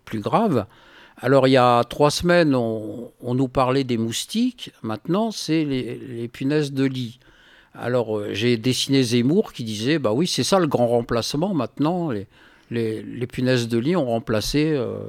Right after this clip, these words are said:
ont remplacé les moustiques. » Voilà.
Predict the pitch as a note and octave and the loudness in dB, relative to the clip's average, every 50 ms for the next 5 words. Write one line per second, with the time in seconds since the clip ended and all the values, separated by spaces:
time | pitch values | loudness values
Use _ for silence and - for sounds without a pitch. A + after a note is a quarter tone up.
0 | G2+ G2+ G#2 - - - - - - _ _ _ - _ - - _ _ - - | -12 -14 -16 -18 -20 -20 -20 -20 -20 _ _ _ -20 _ -20 -20 _ _ -4 0
1 | G#2+ A2 A#2 A#2+ A#2 - G#2+ G#2 - - F3 E3+ D3+ D3+ E3 E3+ - - - - | 2 4 4 2 2 2 0 -2 2 2 2 2 2 2 0 0 -2 -4 -4 -4
2 | D3 D3 - - - - - _ _ _ _ _ _ _ _ _ _ _ _ _ | -4 -4 -6 -10 -14 -14 -14 _ _ _ _ _ _ _ _ _ _ _ _ _
3 | _ _ _ _ _ - - - - - A2 A2+ A2 G#2 G#2 | _ _ _ _ _ -20 -20 -20 -16 -12 -10 -10 -10 -10 -12